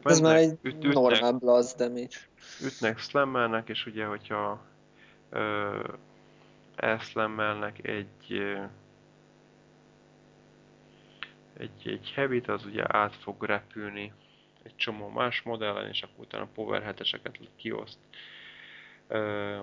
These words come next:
Speaker 2: ugye azt figyelembe kell venni, hogy ugye, hogy a kisebb base-zel slammelsz nagyobb base-t, akkor ugye a, a távolságot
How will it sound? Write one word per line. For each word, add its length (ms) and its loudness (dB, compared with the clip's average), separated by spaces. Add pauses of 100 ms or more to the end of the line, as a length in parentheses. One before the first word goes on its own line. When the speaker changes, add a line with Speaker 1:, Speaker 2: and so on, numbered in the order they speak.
Speaker 2:
ugye 240 -4
azt 300 -4 (180)
figyelembe 520 -2
kell 320 -2 (1800)
venni, 500 0
hogy 160 -6
ugye, 180 -4
hogy 120 -2
a 100 -8
kisebb 380 0
base-zel 500 -2
slammelsz 560 -2
nagyobb 280 -6
base-t, 280 -2
akkor 260 -10
ugye 120 -4
a, 440 -6
a 80 -10 (760)
távolságot 680 0